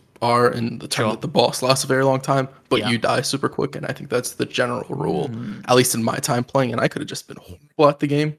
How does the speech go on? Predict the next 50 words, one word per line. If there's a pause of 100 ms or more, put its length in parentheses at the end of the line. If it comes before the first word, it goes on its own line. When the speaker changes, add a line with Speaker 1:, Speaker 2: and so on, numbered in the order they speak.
(260)
Speaker 2:
Sure.
Speaker 1:
but
you
do
die
pretty
quickly
with,
like, (240)
against
normal
mobs
and
stuff
like
that. (640)
Speaker 2:
Maybe
this
is
my
Final
Fantasy
gateway
drug.
Maybe
I
should
try
it,
the
demo. (180)
'Cause
everything
you're
saying
sounds
interesting
to
me.
I
don't
Speaker 1:
I
Speaker 2:
care
about
Speaker 1:
think
Speaker 2:
the
Speaker 1:
I,
Speaker 2:
visuals,
so.
Speaker 1:
I,